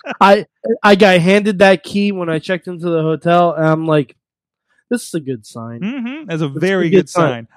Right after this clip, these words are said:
Speaker 2: Absolutely. Um,
Speaker 1: Good
Speaker 2: you can
Speaker 1: sign.
Speaker 2: also, we did that. We did that. Check, check, check, check. We are live. Um, tu-, like I said, Tuesday at nine P M. Um, and that is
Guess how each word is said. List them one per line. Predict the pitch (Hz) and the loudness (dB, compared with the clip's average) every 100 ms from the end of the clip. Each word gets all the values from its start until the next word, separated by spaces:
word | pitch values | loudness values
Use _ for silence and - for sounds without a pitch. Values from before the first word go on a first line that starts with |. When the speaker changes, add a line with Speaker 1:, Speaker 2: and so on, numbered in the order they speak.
| - | -4
Speaker 2:
Absolutely. | 180 190 - 135 147 180 135 120 - - - | -2 -2 -2 -4 -2 -4 -6 -10 -14 -14 -2
Um, | 160 170 170 170 | 0 2 0 0
Speaker 1:
Good | 165 | -4
Speaker 2:
you | 214 | -2
can | 233 214 | -4 -4
Speaker 1:
sign. | |
Speaker 2:
also, | 208 254 262 - 254 254 254 | -2 -2 -2 -2 0 2 0
we | 226 208 | -2 -6
did | 214 | -4
that. | 208 214 | -4 -4
We | 170 | -4
did | 180 190 | -6 -2
that. | 196 196 | -4 -4
Check, | - 185 214 - | -8 -10 -10 -8
check, | 185 180 - | -8 -8 -8
check, | - 160 - | -6 -6 -6
check. | 175 165 - _ | -6 -6 -10 _
We | 202 | 0
are | 247 | 2
live. | 226 220 240 220 | 2 0 -2 -4
Um, | 202 190 185 190 185 | -2 -2 -2 -8 -10
tu-, | - | -8
like | 202 214 | -4 -4
I | |
said, | 208 185 | -4 -8
Tuesday | 208 208 208 | -6 -6 -6
at | |
nine | 190 190 | -6 -8
P | 180 175 | -6 -6
M. | 190 208 _ - | -6 -8 _ -6
Um, | 160 165 165 170 | -2 -2 -4 -10
and | 180 175 | -8 -6
that | 190 190 | -6 -4
is | 190 175 | -4 -4